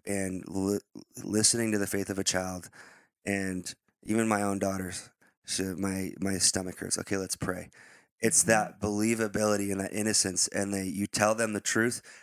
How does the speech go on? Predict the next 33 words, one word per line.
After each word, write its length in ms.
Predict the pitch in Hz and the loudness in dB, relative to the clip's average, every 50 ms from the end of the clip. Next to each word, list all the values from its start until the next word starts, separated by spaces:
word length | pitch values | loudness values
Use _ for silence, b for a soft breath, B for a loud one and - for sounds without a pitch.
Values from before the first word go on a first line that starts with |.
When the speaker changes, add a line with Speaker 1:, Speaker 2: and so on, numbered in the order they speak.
| B B | B B
Speaker 1:
they 100 | - 98 | -4 -2
believe 440 | 90 92 92 92 101 113 123 117 104 | -2 -2 -2 2 2 4 4 4 2
it, 140 | 101 98 - | 2 -2 0
and 180 | 95 104 101 104 | 0 -2 0 0
then 100 | 98 98 | -2 -2
you 100 | 98 98 | -2 0
Speaker 2:
Mm-hmm. 40 | |
Speaker 1:
see 240 | 87 87 - 113 107 | 2 2 2 2 2
results, 540 | 104 98 92 87 92 101 101 95 85 - - | 2 0 0 2 2 4 4 4 2 -2 -4
and 140 | 92 87 - | -4 -6 -6
kids 320 | - 101 107 101 95 - 104 | 0 0 0 2 2 0 0
are 120 | 98 101 | 0 0
getting 280 | 90 98 95 95 95 92 | 0 -2 -4 -4 -4 -4
healed, 360 | 92 98 101 101 95 90 80 | -2 0 2 2 2 0 0
and 140 | 78 92 92 | -2 -2 -2
they're 80 | 92 | -2
Speaker 2:
Mm-hmm. 100 | 87 - | -2 0
Speaker 1:
praying 220 | - 104 101 98 98 | 0 0 0 -2 -4
for 180 | - 101 - | -6 -4 0
other 220 | 85 104 104 104 101 | 0 0 0 -2 -4
kids. 200 | - 196 190 175 | -2 -2 0 2
Speaker 2:
Yes. 500 | 175 165 165 165 - - - - - - | 2 2 2 2 4 6 6 6 4 2
Speaker 1:
And, 180 | - 113 113 110 | 2 0 2 2
like, 220 | 107 101 - - | 2 0 0 0
those 300 | - 104 104 98 92 95 | 0 0 2 2 0 0
miracles, 400 | 98 104 110 110 - 107 101 90 | 2 2 2 2 0 -2 -6 -4
those 140 | 98 95 - | -2 -2 0
things 160 | 104 104 104 | -2 0 -2
that 80 | 107 80 | -2 -2
we 80 | 92 98 | 0 0
always 180 | 95 98 92 | 0 0 0
wanna 180 | 98 98 95 90 | -2 -4 -2 -2
see. 300 | - - 101 98 92 | 0 0 0 0 0